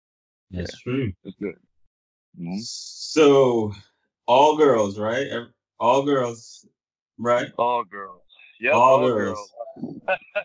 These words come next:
Speaker 1: All
Speaker 2: I thought it
Speaker 1: girls.
Speaker 2: was gonna be a boy. Yep.
Speaker 1: <laughs> Uh,
Speaker 2: Yeah, man.
Speaker 1: so,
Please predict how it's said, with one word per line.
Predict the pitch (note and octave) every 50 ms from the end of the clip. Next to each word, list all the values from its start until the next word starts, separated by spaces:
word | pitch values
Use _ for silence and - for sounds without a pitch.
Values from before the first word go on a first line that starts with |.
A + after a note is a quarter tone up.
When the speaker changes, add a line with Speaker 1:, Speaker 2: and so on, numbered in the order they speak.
| _ _ _ -
Speaker 1:
All | F#3+ - - C#3 D3 D#3+ D3+
Speaker 2:
I |
thought | D#3
it | D3+
Speaker 1:
girls. | C#3 B2 A2+ G#2+ G#2 G2+ G2+ G2+ -
Speaker 2:
was | - -
gonna | C3
be | B2+ B2
a | A2 _
boy. | B2 B2+ B2+ - _ _ _ _ _ _ _ _ - - G2+ A2+ A#2 - - D#3
Yep. | - - -
Speaker 1:
<laughs> | _ - - _ _ _ _ _ _ _ _ _ _ _ _
Uh, | - - G2 G2+ G#2
Speaker 2:
Yeah, | G#2+ A2 A2 G#2+ G2+
man. | G2+ G2+ G2+ A#2
Speaker 1:
so, | C3 B2 A#2+ A2+ A2 G#2+ G2+ G2 F#2+